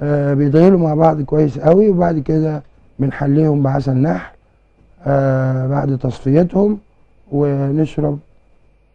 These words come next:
يعني نص كوباية كده الصبح وبالليل.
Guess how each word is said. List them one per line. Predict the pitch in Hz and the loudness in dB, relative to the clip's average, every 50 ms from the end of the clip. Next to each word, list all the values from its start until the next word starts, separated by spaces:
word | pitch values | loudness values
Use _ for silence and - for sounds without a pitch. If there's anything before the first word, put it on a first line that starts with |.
| _ _ _ _ _ _ _ _ _ _ _ _ - | _ _ _ _ _ _ _ _ _ _ _ _ -10
يعني | 160 156 151 151 151 151 | -8 -6 -6 -4 -4 -4
نص | 156 160 143 - - | -4 -4 -6 -6 -12
كوباية | - - 139 127 131 139 139 131 123 117 - | -12 -8 -6 -4 -2 -2 -2 -2 -4 -6 -6
كده | 135 131 135 | -8 -8 -8
الصبح | 127 - - 151 143 127 - 127 | -10 -10 -10 -10 -10 -8 -8 -8
وبالليل. | 127 123 127 127 135 156 180 190 | -6 -6 -4 -4 -2 -2 -4 -4